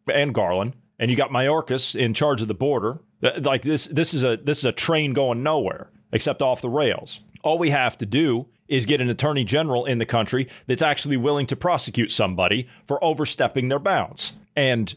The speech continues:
these <laughs> companies have the audacity to go over and get in bed with China and places like in Russia. You know, you know what happens to a company? There, there's a book out there called Red Carpet by Joseph Finder that shows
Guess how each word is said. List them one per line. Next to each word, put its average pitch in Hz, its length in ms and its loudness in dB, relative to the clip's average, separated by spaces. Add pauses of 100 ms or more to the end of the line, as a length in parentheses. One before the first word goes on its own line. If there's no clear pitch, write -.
(140)
these 196 360 0
<laughs> - 20 -2
companies - 640 0
have 165 220 0
the 160 140 0
audacity 117 920 0 (180)
to 156 140 0
go 160 260 2
over 170 400 0 (240)
and 143 200 2
get 180 200 2
in 185 200 2
bed 135 500 0 (180)
with 135 180 0
China 165 500 -2 (220)
and 151 200 0
places 151 380 0
like 135 200 2
in 135 80 -4
Russia. 156 260 0 (200)
You 151 100 2
know, 254 80 2
you 208 160 -2
know 359 100 2
what 285 140 2
happens 143 600 0 (240)
to 151 140 2
a 127 40 -2
company? 160 580 -2 (180)
There, 151 160 0
there's 165 200 0
a 123 60 0
book 123 360 0
out 107 140 2
there 104 120 2
called 110 320 -2
Red 190 200 0
Carpet - 400 -2
by 107 120 2
Joseph 123 360 -2
Finder 101 300 0
that 185 140 0
shows 160 540 0